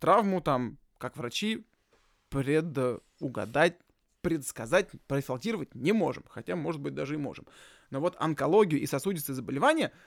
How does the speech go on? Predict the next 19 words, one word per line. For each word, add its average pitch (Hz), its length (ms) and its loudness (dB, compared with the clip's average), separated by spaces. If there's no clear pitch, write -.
мы 214 260 2
можем. 165 460 4
Э, 120 720 -4
ну, 254 320 6
хотя 254 400 6
бы 220 120 6
рассказать 214 440 2
пациенту 233 540 0
о 196 100 8
рисках. 196 400 0
Там 139 180 0
на, 139 100 2
на 156 120 4
приеме 208 400 4
терапевт 202 340 0
же 156 100 0
может 311 280 4
спросить, 196 380 0
там, 143 160 0